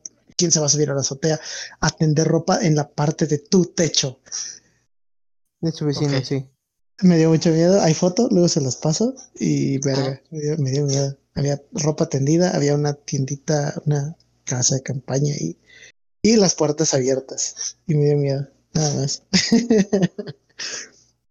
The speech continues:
Speaker 1: Pudo haber sido un vecino, pudo haber sido cualquier cosa, pero sí me dio inquietud.
Speaker 2: Bastante culo. A
Speaker 1: Sí.
Speaker 2: Chile, imagínate,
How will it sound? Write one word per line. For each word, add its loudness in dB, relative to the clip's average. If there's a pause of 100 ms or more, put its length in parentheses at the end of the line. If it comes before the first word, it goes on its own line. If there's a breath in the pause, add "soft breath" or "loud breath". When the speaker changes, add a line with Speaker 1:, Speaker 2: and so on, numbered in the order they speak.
Speaker 1:
Pudo 4
haber 4
sido 4
un 2
vecino, 4
pudo 2
haber 2
sido 2
cualquier 0
cosa, 0 (100)
pero -2
sí 0
me -4
dio -4
inquietud. -8 (1200)
Speaker 2:
Bastante -6
culo. -6 (720)
A -4
Speaker 1:
Sí. 2
Speaker 2:
Chile, 4
imagínate, 0